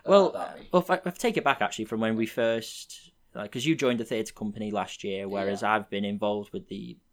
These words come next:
Speaker 2: other, oth-, other colleagues in the company for a number of years prior. So you joined us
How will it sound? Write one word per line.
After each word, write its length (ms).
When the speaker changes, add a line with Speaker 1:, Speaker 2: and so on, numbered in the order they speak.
Speaker 2:
other, 560
oth-, 220
other 180
colleagues 380
in 80
the 60
company 420
for 180
a 60
number 260
of 80
years 220
prior. 400
So 160
you 160
joined 320
us 180